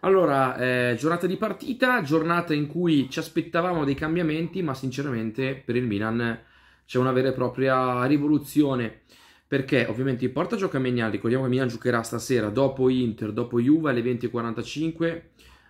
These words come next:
a Marassi contro il Genoa, una delle squadre rivelazione di questo campionato, eh, allenata da un ottimo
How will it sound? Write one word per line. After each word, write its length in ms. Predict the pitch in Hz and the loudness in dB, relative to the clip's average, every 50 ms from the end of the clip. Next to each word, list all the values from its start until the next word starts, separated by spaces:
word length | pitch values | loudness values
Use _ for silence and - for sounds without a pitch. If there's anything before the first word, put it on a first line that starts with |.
| _ _ | _ _
a 320 | - 123 120 123 123 123 - | -2 0 0 2 0 0 -2
Marassi 540 | 117 120 123 120 127 143 147 - - - 135 | -2 -2 0 0 0 0 -2 -4 -6 -8 -6
contro 640 | - 127 127 123 120 117 120 123 123 123 120 120 120 - | -4 -2 -2 -2 -2 -2 0 2 2 4 2 2 0 -2
il 140 | 110 107 | -6 -6
Genoa, 580 | 107 135 139 143 147 151 147 147 139 127 - - - | -2 0 0 0 2 2 2 0 0 -2 -6 -10 -6
una 180 | 127 135 131 | -4 -2 -2
delle 160 | 127 127 120 117 | 0 0 -2 -2
squadre 380 | - - 127 127 127 123 123 | -2 -2 -2 0 0 2 2
rivelazione 500 | 120 123 113 117 117 113 113 - 127 120 | 0 2 0 0 -2 -2 -4 -4 -4 -2
di 80 | 117 117 | -2 -2
questo 240 | 110 117 107 - 113 | -4 -6 -8 -8 -8
campionato, 760 | 110 110 104 - 113 107 104 98 90 - - - - - _ _ _ - - - - - - _ _ _ | -6 -6 -6 -4 -4 -4 -4 -4 -6 -8 -8 -12 -14 -14 _ _ _ -20 -20 -20 -20 -20 -20 _ _ _
eh, 180 | - 113 107 110 | -2 -2 -2 0
allenata 760 | - 117 120 127 123 123 127 131 131 127 131 127 127 127 123 - | 0 0 2 2 2 2 2 0 -2 0 0 0 0 0 0 -2
da 140 | 110 110 113 | -4 -4 -2
un 160 | 117 117 120 | -2 -2 -2
ottimo 640 | 127 127 120 117 - - 117 117 113 110 110 110 - | -2 -2 -4 -6 -8 -6 -4 -4 -2 -4 -4 -8 -10